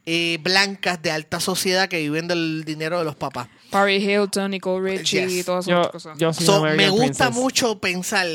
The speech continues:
Speaker 1: me gusta mucho, me da un placer saber que la verdadera princesa americana es una mujer negra que trabajaba hasta que se casó. ¿Entiendes? Eso me da mucho placer
Speaker 3: Yo
Speaker 1: pensarlo, ¿entiendes?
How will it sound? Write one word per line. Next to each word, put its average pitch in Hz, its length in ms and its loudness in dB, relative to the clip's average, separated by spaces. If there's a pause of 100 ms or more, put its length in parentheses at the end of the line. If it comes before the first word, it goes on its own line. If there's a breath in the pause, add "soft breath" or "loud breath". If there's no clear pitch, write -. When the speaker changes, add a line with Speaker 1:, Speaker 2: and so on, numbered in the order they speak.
(260)
Speaker 1:
me 165 140 -4
gusta 196 400 0
mucho, 185 320 -2
me 156 100 0
da 156 120 2
un 185 160 -4
placer 196 480 0
saber 196 360 0
que 185 160 -4
la 160 160 2
verdadera 165 840 2
princesa 202 640 -4
americana 220 640 0 (280 loud breath)
es 165 100 -2
una 202 160 2
mujer 202 300 -2
negra 180 400 0
que 160 100 -8
trabajaba 151 600 -4
hasta 156 280 -6
que 139 100 -14
se 147 140 -12
casó. 139 340 -14 (600 loud breath)
¿Entiendes? 147 300 -12
Eso 202 160 -2
me 190 140 2
da 180 160 2
mucho 185 360 -4
placer 156 480 -4
Speaker 3:
Yo 143 120 -2
Speaker 1:
pensarlo, 139 600 -6 (480 loud breath)
¿entiendes? 143 600 -14